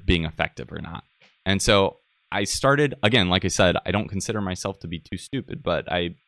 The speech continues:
it, it was pretty clear that I was missing some, some feedback at that point, and I was starting to be like, "Oh gosh, do I just have some sort of learning disability here? Like, I, I don't understand why this stuff isn't sticking."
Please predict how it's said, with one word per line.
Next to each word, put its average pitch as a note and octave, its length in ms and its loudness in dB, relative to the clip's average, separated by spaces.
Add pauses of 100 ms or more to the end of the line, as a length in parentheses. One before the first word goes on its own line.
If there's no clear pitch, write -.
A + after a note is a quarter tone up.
(580)
it, - 200 -8
it G2 60 -2
was G2 180 0
pretty A#2+ 220 -2
clear A#2 300 2
that G2 160 4
I F2 60 4
was F2 160 -2
missing G#2+ 320 0
some, E2 300 -6 (120)
some F2+ 220 -4
feedback C#3 520 0
at F2+ 140 0
that D#2 200 -4
point, G2 240 -4
and F#2+ 120 -2
I - 20 2
was F#2+ 140 -2
starting C3+ 360 2
to G#2 60 0
be G2+ 120 2
like, F2 180 0
"Oh E2+ 140 0
gosh, F#2 340 -2
do G#2 100 2
I G2+ 60 4
just G#2 180 0
have F#2+ 220 2
some G2+ 200 -2
sort G#2 220 0
of D#2+ 100 -2
learning G#2+ 320 0
disability F3 600 2
here? F3 200 4
Like, F#2+ 280 4
I, F#2+ 160 4
I F#2+ 80 4
don't A#2 220 4
understand G2+ 460 4
why F2 120 6
this F2 140 2
stuff - 300 2
isn't E2+ 280 -2
sticking." - 460 -2